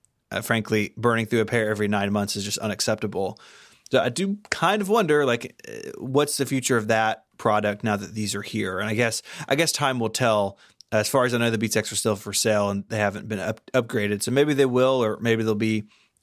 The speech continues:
reimagined somehow to be better, which would be great. We also wanna talk a little bit about Apple News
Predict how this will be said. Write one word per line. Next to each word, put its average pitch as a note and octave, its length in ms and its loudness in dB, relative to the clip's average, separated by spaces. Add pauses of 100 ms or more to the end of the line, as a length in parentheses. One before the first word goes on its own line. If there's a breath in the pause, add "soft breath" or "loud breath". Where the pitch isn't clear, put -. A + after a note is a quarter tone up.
(100)
reimagined G#2 580 0
somehow G2+ 380 -4
to G2+ 80 -12
be G2+ 220 -8
better, F2+ 460 -6
which B2+ 160 -6
would B2 80 -6
be C3 80 -2
great. F3+ 260 0 (240)
We C#3+ 80 4
also E3+ 160 4
wanna E3+ 100 2
talk E3 220 0
a B2+ 40 2
little G#3 340 4
bit F#3 260 4
about B2+ 340 2
Apple D3 520 2
News B2+ 600 0